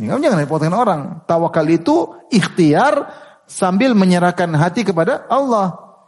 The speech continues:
Bukan nekat tanpa ikhtiar. Kalau gitu, kenapa Allah mengatakan wajib haji bagi yang mampu? Ya. Supaya kamu itu punya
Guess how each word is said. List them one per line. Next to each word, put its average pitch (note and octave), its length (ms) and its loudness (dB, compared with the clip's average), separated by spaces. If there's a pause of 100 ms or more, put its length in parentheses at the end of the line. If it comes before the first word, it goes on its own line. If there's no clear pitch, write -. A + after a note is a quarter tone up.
(280)
Bukan C4+ 460 0
nekat G3 460 0
tanpa G#3 560 -2
ikhtiar. G3+ 720 -2 (760)
Kalau G#3 240 2
gitu, C#4 180 -2
kenapa B3+ 380 -2
Allah A#3 160 0
mengatakan G#3+ 480 0
wajib G3+ 480 0
haji G#3 340 0
bagi G3 300 0
yang F#3+ 80 -4
mampu? D#3+ 640 -2
Ya. G2+ 240 -18 (320)
Supaya C#4+ 400 0
kamu G#3 360 0
itu C4+ 120 -2
punya A3 600 0